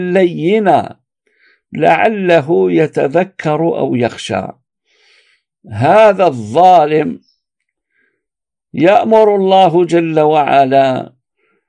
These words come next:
نبيه موسى عليه السلام أن يذهب إليه وأن يخاطبه بهذا الأسلوب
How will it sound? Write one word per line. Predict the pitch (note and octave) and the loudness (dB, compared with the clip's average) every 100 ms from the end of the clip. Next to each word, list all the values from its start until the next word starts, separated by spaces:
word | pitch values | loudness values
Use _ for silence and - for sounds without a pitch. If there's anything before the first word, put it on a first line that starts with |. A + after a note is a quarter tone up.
| _ _ | _ _
نبيه | B2 C3+ D#3 G#3+ A3 G#3+ F3+ E3 E3+ | -4 -2 0 -2 0 0 0 0 -2
موسى | D3+ G3+ G#3+ - F3 | 0 0 0 2 2
عليه | D3+ D3 E3 E3 C#3 D3+ | 2 0 -2 -2 -4 -6
السلام | - D3 D3+ E3 G#3+ G#3+ A3 - _ _ _ _ _ _ _ _ - | -6 -6 -2 0 0 -2 -4 -10 _ _ _ _ _ _ _ _ -4
أن | C#3+ D#3+ | -2 0
يذهب | G3+ F#3 E3 F3+ E3 | 0 2 2 2 2
إليه | D#3+ D3 D3 C#3+ B2+ G#2+ E2 _ _ _ _ _ _ _ _ _ _ _ _ _ _ | 0 0 -2 0 0 -2 -8 _ _ _ _ _ _ _ _ _ _ _ _ _ _
وأن | C#3 D3 E3 F#3+ | -2 0 2 0
يخاطبه | F#3 F3+ F3 F3+ F3 G#3 G3+ F#3+ D#3 F#3+ F#3+ | 0 0 2 2 2 0 0 2 2 0 0
بهذا | E3 D3 D#3 F#3 F3+ | 0 0 2 2 2
الأسلوب | F3 E3 C#3+ - D#3 F3+ E3+ A#2 | 0 0 -4 -4 0 2 2 -2